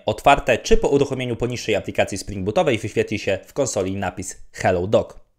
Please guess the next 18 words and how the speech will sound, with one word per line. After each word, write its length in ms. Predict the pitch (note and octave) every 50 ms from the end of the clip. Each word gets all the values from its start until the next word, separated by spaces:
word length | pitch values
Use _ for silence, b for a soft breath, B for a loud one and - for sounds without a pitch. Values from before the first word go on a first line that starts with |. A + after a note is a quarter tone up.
| _ _ -
Kodzik, 380 | - A3 G3+ D#3 D3 C#3 -
który 220 | - - C3 A#2 A2
wkleimy 360 | - - C3 B2+ B2 A#2+ A2+
poniżej 320 | - A#2 A#2 A2 A#2 G#2+
tego 180 | - G#2+ A2 G2
pytania, 340 | - B2 D3+ D3+ C#3+ C#3 A#2+
zawiera 300 | A#2+ A2 A2 G#2+ G#2+ A#2
domyślną 420 | C3+ D3 E3 D#3 D3 - C3+ A#2
klaskę 340 | - - A#2+ - - - A2
wygenerowaną 480 | G2+ G2+ G#2+ G#2 G#2+ G2+ G#2 G#2 G#2
przez 180 | F#2+ - G#2 -
Spring 240 | - - F#3 F3+ D#3
Boot, 160 | C#3 A#2+ -
tutaj 200 | - - - F#2+
nie 120 | A2+ D3+
ma 80 | F3+ F#3
żadnych 260 | - F3 D#3 D3+ C3+
zmian, 240 | B2+ C#3+ C#3 C3 C#3